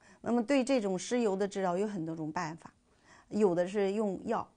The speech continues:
那个就是那种，呃，腐蚀性很强的药，把它给腐蚀掉。还有的呢，用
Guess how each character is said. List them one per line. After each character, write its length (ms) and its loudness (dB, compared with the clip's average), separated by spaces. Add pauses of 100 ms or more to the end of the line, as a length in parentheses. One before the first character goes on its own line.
(200)
那 100 -4
个 200 0
就 160 -10
是 140 -8
那 120 -2
种， 380 -4
呃， 200 -8
腐 220 -12
蚀 140 -6
性 180 -4
很 140 -6
强 260 -12
的 100 -4
药， 160 -4 (360)
把 100 -4
它 140 -6
给 120 -6
腐 220 -12
蚀 160 -14
掉。 180 -4 (720)
还 220 2
有 160 2
的 100 -2
呢， 180 0
用 300 -2